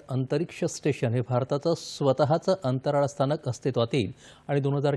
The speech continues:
चाळीस पर्यंत भारताचं चंद्रावर पाऊल पडेल, असं सूतोवाच केंद्रीय विज्ञान तंत्रज्ञान मंत्री डॉक्टर जितेंद्र सिंग यांनी केलं.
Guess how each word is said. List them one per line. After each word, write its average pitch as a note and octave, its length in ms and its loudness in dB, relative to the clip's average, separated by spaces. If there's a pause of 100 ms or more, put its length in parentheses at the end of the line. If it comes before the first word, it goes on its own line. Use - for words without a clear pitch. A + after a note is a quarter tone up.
चाळीस C3+ 260 2
पर्यंत D#3+ 380 0
भारताचं D3+ 640 0 (100)
चंद्रावर C#3 400 2
पाऊल E3+ 340 4
पडेल, C3+ 280 4
असं A#2+ 200 0
सूतोवाच C#3+ 560 0 (440)
केंद्रीय E3 440 2
विज्ञान D3 480 -2
तंत्रज्ञान B2+ 460 0
मंत्री B2 320 0 (420)
डॉक्टर B2+ 320 2
जितेंद्र C3 420 0
सिंग C#3+ 300 -4
यांनी G#2 240 -2
केलं. A2 320 4